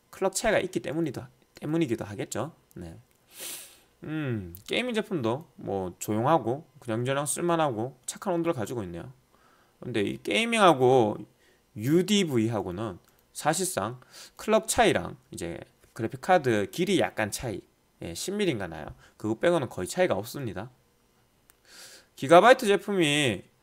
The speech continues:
대부분 다 이제 백풀, 알지비, 예, 그 역간지 뭐 이런 거 다 갖추고 있고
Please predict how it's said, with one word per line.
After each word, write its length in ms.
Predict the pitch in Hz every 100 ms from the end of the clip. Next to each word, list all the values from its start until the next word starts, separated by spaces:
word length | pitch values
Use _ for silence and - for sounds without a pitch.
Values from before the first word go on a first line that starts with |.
| _ _ -
대부분 440 | 127 175 240 180
다 140 | 120 101
이제 280 | 92 85 -
백풀, 580 | 196 - - 123 143 - _ _ _
알지비, 720 | - 175 190 175 135 104 135 - _ _ 98
예, 260 | 85 82 113 _ _ _ _ -
그 320 | 104 98 101 -
역간지 420 | 107 - 160 151
뭐 160 | 127 113
이런 140 | 135
거 180 | 107 104
다 160 | - 104
갖추고 400 | 104 - 156 135
있고 440 | 127 113 123 92